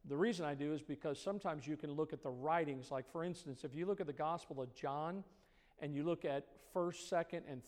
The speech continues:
Third John, even if they didn't bear his name, you could see a lot of similarities in the writings because it was the same person.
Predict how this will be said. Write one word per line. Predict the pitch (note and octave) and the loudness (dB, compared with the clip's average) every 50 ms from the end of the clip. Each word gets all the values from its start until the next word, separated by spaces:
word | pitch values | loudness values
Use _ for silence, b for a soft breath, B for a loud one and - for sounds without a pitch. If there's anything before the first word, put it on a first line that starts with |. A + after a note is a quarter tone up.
| - - | -4 0
Third | - F3 F#3+ G3+ G3+ E3 B2+ | 2 4 4 4 2 0 -2
John, | B2 C#3+ C3 B2+ B2 B2 B2+ C3 C#3 C#3+ b b b b b b b - | -4 -4 -2 -2 -2 -4 -4 -6 -8 -10 b b b b b b b 0
even | E3+ F#3 F#3 F#3+ F3+ | 2 4 4 4 2
if | E3 D3+ - | 2 2 2
they | - E3 E3 | 2 2 4
didn't | D#3 D#3+ D#3 D3+ D3 C#3+ A#2+ | 2 0 0 -2 -4 -2 2
bear | D#3 D3+ D#3+ D#3+ D3+ | 4 4 4 4 4
his | C#3+ D3 C#3 B2 C3+ | 2 2 0 0 0
name, | C#3 C#3 D#3+ F3+ F3+ D#3+ C#3 C3+ B2+ | -4 -4 -2 0 0 0 -2 -2 -2
you | B2 C#3 | -4 -4
could | - - C#3 - | -4 -6 -6 -8
see | - - F3 E3 D3+ | -6 -2 0 2 4
a | D3+ C#3+ | 4 2
lot | C#3 C#3 C#3+ C#3+ D3+ | 2 2 2 2 2
of | D3 C3+ | 2 -2
similarities | - - - - E3 D#3+ D3 C#3+ C#3+ D3 D#3+ E3 D#3+ D3 C#3 C3+ C3 B2+ B2+ B2 - - | -4 -4 -4 -2 0 0 2 2 4 4 4 4 4 2 2 0 -2 -2 -4 -6 -8 -8
in | - D#3+ C#3 | -8 -6 -6
the | C3+ B2+ | -4 -4
writings | B2+ C3 C#3 C#3+ D3+ D#3 D3 C3+ B2+ B2 B2+ C3 B2+ - b b b b b b b - | -2 0 2 2 2 2 0 -2 -2 -4 -6 -8 -10 -12 b b b b b b b -4
because | D3 - D#3 B2 C#3 | -2 0 -2 -2 -2
it | C3+ | -4
was | C3 A#2 | -6 -6
the | C#3 C3 | -8 -8
same | - - E3 D#3+ D3 B2+ | -6 -4 -2 -2 -4 -4
person. | - - F3 E3 D#3+ - - C#3+ C3 | -4 -4 -4 -2 -2 -4 -6 -8 -8